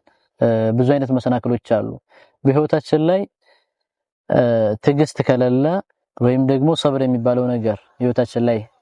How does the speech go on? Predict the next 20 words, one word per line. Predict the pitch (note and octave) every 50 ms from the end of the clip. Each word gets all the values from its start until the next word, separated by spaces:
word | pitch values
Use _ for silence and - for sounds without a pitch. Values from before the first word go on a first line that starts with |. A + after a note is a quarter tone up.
| _ _ - - A2+ A2 A2+
እስካልገባና | A2 - - - B2+ B2 A#2+ A#2 B2 A2+ A2 A#2+ A#2+ A#2+ C3 D3+ E3 E3+ _ _ _ _ _ _ _ _ _ _
ያንን | B2+ C3 C3+ C#3+ C#3+
ነገር | D3 C#3+ C3+ C#3 B2
ተግባራዊ | - C#3 B2+ C3 C3+ C#3 C#3 C3+
እስካላደረግነው | B2+ - - - C#3 C3 C3 C3 C3 B2+ B2+ C3 B2+ B2+ C3
ድረስ | C3 D3 E3+ G3 F#3+ - _ _ _ _ _ _ _ _ _ _ _ -
ሁልጊዜም | E3 F3 E3+ D#3+ D3 D3+ C#3+ D3+ F3+ G#3 G#3 - _ _ _ _ _ _ -
የማማረርና | C#3+ C3 C3 C#3+ C#3+ D3 D3 D3 D3 C#3+ C#3+ C#3 C#3 C3+ C3+ C#3 C#3+ D3 D#3 E3+
አለ | D#3+ C3 B2 B2+
አይደለ | B2+ C3+ D3 F3 E3
ተስፋ | - D3 B2+ - -
የመቆረጥ | C3+ B2+ B2 A#2+ - - A#2 A#2 A2+ - - A#2
ህይወት | A#2+ A#2+ B2 C3 C3 -
ነው | A2+ A2
የምንኖረው። | G#2+ G2+ G2+ G2+ G2+ G#2 G#2+ A2+ A#2+ B2 _ _ _ _ _ - - _ _ _ _ _ _ _ _ _ _ _ - D3 C#3 B2+ B2 A#2+ A2+ A2 G2 G2 - - - - - - _ _ _ _ _ _ _ _ _ _ _ -
ሶብር | - - - E3 D#3+ D#3 D#3+
የሚባለው | E3 D#3+ D#3+ D#3 C#3+ D3+ D3+ D3+ D#3 D#3
ነገር | D#3+ E3 E3 F#3+ - -
እንደ | B2+ C3 C3 C3
እስላምም | B2+ - - C#3 C#3+ E3 F#3+